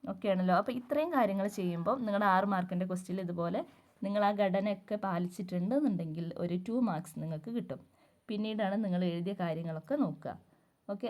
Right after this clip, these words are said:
അപ്പോൾ ഇത്, ഇത്രയും കാര്യങ്ങളെങ്കിലും ശ്രദ്ധിക്കാൻ നിങ്ങൾ ശ്രമിക്കണം കേട്ടോ. ഇതൊക്കെ നിങ്ങളുടെ, ഏ, നിങ്ങൾ എഴുതുന്ന നിങ്ങളുടെ ആൻസറിലുണ്ട് എന്ന് ഉറപ്പ് വരുത്തണം. ഓക്കെ ആണല്ലോ. ഇനി കുറച്ച് ചാൻസ് ഉള്ള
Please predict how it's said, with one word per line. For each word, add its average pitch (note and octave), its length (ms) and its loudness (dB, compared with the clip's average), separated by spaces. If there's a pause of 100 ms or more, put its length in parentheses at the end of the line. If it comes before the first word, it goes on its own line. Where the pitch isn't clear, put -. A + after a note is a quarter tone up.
അപ്പോൾ A#3+ 200 0
ഇത്, C4 100 -8 (200)
ഇത്രയും E4 400 -2
കാര്യങ്ങളെങ്കിലും A#3+ 680 2 (100)
ശ്രദ്ധിക്കാൻ F#3+ 600 -2
നിങ്ങൾ E3+ 140 -2 (120)
ശ്രമിക്കണം E3+ 500 -4
കേട്ടോ. C#3+ 180 -2 (680)
ഇതൊക്കെ F#3+ 360 -2
നിങ്ങളുടെ, G#3 260 2 (720)
ഏ, F#3+ 60 -4 (100)
നിങ്ങൾ G3 160 -2 (100)
എഴുതുന്ന G3+ 400 0
നിങ്ങളുടെ G3 300 0
ആൻസറിലുണ്ട് F#3+ 720 0
എന്ന് C#4 160 4 (260)
ഉറപ്പ് F3+ 280 -4
വരുത്തണം. D3+ 380 -8 (220)
ഓക്കെ A#3+ 200 -6
ആണല്ലോ. G#3+ 280 -2 (1900)
ഇനി C#4+ 200 6
കുറച്ച് A3 240 0 (140)
ചാൻസ് B3+ 460 4
ഉള്ള G3+ 120 2